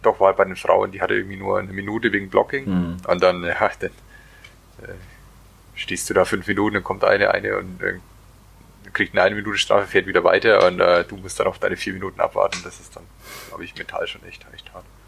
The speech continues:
Speaker 1: Ja, aber, ähm,
Speaker 2: Ja.
Speaker 1: wie du schon gesagt hast, bei den Männern waren sie auch, also,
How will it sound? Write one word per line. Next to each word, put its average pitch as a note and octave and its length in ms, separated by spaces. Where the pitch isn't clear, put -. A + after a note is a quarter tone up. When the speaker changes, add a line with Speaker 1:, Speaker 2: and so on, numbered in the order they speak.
Speaker 1:
Ja, - 80
aber, F#2+ 340
ähm, F2+ 100
Speaker 2:
Ja. F#2 220
Speaker 1:
wie F#2+ 60
du F#2+ 80
schon G2+ 100
gesagt - 240
hast, G2+ 140
bei F#2+ 60
den F2+ 120
Männern F#2+ 480
waren F#2 180
sie F#2+ 140
auch, F#2 220
also, F2+ 180